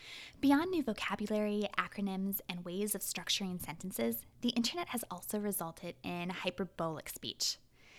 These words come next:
Take L O L, for instance. If you talk to people who have been using the internet for twenty years, L O L is simply an acronym for laughing out loud, as it originated. But as internet linguist Gretchen McCulloch points out in her new book,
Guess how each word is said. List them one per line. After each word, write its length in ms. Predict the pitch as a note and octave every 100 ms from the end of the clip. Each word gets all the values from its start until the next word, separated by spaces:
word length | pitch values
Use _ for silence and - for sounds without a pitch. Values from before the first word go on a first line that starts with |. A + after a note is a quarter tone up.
| - -
Take 200 | - D#4+ -
L 140 | A3+
O 100 | G3+
L, 100 | F3
for 120 | -
instance. 580 | - F3 - - - - - - - - - -
If 160 | A#3+ C#4
you 60 |
talk 300 | C4+ C4+ C4+
to 80 | F#4+
people 400 | - G#3+ G3+ F#3+
who 140 | -
have 100 | G3+
been 180 | G3 F#3+
using 300 | F#3+ G3+ A3+
the 100 | A3+
internet 480 | - F3+ F#3 F3+ -
for 100 | F3+
twenty 300 | - G3 A3
years, 380 | F#3 C#3+ - - - - -
L 140 | A3 D4
O 80 |
L 180 | A#3+ G3 -
is 80 | F#3+
simply 440 | - G#3+ - B3+
an 120 | G3 -
acronym 540 | F#3 G3 G3+ F3 E3 F3
for 160 | - B3
laughing 300 | B3 - D4
out 140 | C#4+
loud, 240 | D4+ C4 - - - - - -
as 180 | G#3+ A3
it 80 | G#3
originated. 540 | G3+ G#3 E3+ D3+ B2+ - - - - - - - - - -
But 140 | B3+
as 160 | B3+ -
internet 380 | C4 - F4 -
linguist 420 | G#3+ G3+ F#3+ -
Gretchen 340 | F#3 - A#3+
McCulloch 380 | B3 - F#3 E3+
points 280 | - A3 A3
out 180 | F#3 -
in 100 | F3+
her 100 | F#3+
new 240 | G3 A3
book, 340 | B3+ C3+ -